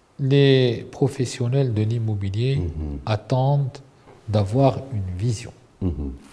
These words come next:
Speaker 1: Aujourd'hui, comme vous le savez, tout investisseur, dans quelque secteur qu'il
Speaker 2: D'accord.
Speaker 1: soit, a besoin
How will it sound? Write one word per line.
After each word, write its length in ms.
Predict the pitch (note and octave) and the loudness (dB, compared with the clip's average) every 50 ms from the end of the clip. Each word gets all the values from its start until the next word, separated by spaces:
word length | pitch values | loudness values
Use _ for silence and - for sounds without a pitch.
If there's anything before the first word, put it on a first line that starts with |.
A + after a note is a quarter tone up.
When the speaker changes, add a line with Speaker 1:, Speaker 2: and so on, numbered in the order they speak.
| - - - - - - - - G#2 | -20 -20 -20 -20 -20 -20 -16 -6 -4
Speaker 1:
Aujourd'hui, 380 | G2+ G2 F2+ G2+ A2 A2+ A2 | -4 -2 -2 0 0 2 2
comme 220 | G#2+ - A2 G2+ G2 | 2 2 2 2 2
vous 140 | F#2+ G2 G2+ | 2 0 -2
le 40 | - | -2
savez, 300 | - - G2+ G2+ C3 C3 | -2 -2 0 0 0 -2
tout 220 | - - C3 A#2+ - C3 | -2 -2 -4 -2 -2 0
investisseur, 1000 | A#2 G#2+ G2 G2 G#2 F#2+ - - - F#2 - - A2 A2 A#2 B2+ A#2+ - - - - - _ _ _ _ _ _ _ _ - - | 0 0 0 -2 -2 -4 -6 -8 -12 -12 -8 -6 -4 -2 -2 -4 -4 -8 -12 -18 -20 -20 _ _ _ _ _ _ _ _ -8 -6
dans 100 | G2 F2+ | -6 -4
quelque 300 | - C#3+ C#3 C#3+ - A2 | -2 -2 -2 -2 -4 -6
secteur 420 | - - G#2+ - - - G#2+ - | -6 -8 -10 -8 -6 -6 -6 -6
qu'il 120 | - E2+ D#2 | -6 -4 -4
Speaker 2:
D'accord. 180 | F2+ D#2 - F2 D2+ | -4 -4 -4 -4 0
Speaker 1:
soit, 320 | A2 A#2+ B2 C#3 - - - - - - - - _ _ | 0 2 2 0 -2 -4 -10 -16 -20 -20 -20 -20 _ _
a 80 | - A#2 | -2 0
besoin 680 | G#2 G2 A2+ A2 G2+ F#2+ A2+ A#2 A#2+ B2+ C3 C3+ C3 | 0 2 0 0 0 0 0 0 0 0 0 0 -2